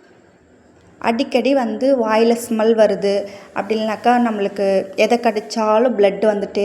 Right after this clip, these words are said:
இருக்கு, ப்ரஷ் பண்ணும் போதும் வந்துட்டே இருக்குனாக்கா, ரெகுலராகவே நீங்க இந்த கீரையை ஒரு ரெண்டு மூணு இலையை மட்டும் பறிச்சு நல்லா தண்ணியில போட்டு கொதிக்க வச்சு வாய் கொப்பளிச்சிட்டு வரலாங்க. ரொம்பவே சூப்பரான ஒரு ரெமெடிங்க இந்த துத்திக்கீரை. இப்போ ரெண்டு மூணு நிமிஷம் நல்லா கீரையை வதக்கின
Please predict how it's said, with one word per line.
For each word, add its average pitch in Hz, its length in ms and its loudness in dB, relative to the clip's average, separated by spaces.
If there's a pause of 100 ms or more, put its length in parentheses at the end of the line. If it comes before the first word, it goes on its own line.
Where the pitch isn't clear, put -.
இருக்கு, 202 260 -4 (280)
ப்ரஷ் 208 260 -4
பண்ணும் 214 300 -2
போதும் 226 240 0
வந்துட்டே 190 360 -4
இருக்குனாக்கா, 190 520 -6 (500)
ரெகுலராகவே 214 640 0
நீங்க 208 200 -8
இந்த 185 100 -6 (100)
கீரையை 214 380 -2
ஒரு 202 160 2
ரெண்டு 220 280 0
மூணு 214 280 0
இலையை 202 240 0
மட்டும் 202 240 -6
பறிச்சு 185 340 -4 (160)
நல்லா 202 220 0 (100)
தண்ணியில 202 320 -4
போட்டு 202 260 -10
கொதிக்க 208 300 0
வச்சு 226 260 -2
வாய் 196 240 -4
கொப்பளிச்சிட்டு 196 480 -8
வரலாங்க. 190 360 -4 (540)
ரொம்பவே 226 260 2 (100)
சூப்பரான 226 560 -2
ஒரு 196 140 -6
ரெமெடிங்க 190 500 -4
இந்த 262 180 -2
துத்திக்கீரை. 196 580 -2 (1600)
இப்போ 269 180 0
ரெண்டு 269 200 2
மூணு 269 160 4
நிமிஷம் 277 280 2
நல்லா 247 160 2 (100)
கீரையை 247 460 0
வதக்கின 226 400 0